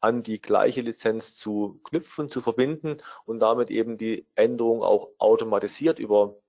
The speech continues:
Gateway, Software Activation Wizard oder den Auto-Update-Trigger durchzuführen.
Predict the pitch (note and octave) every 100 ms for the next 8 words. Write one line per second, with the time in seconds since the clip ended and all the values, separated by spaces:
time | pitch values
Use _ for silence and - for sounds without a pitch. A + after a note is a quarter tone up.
0 | _ B2+ C#3 - C3 B2+ - A2+ - -
1 | - G#2+ A#2 A#2 A2 - A2 - B2 A2+
2 | A2 A2+ - - _ G#2 F#2+ B2 C#3+ -
3 | - A#2+ - B2+ A#2+ A2+ - _ _ _
4 | - D#3+ E3+ E3 - C#3+ C3+ C3+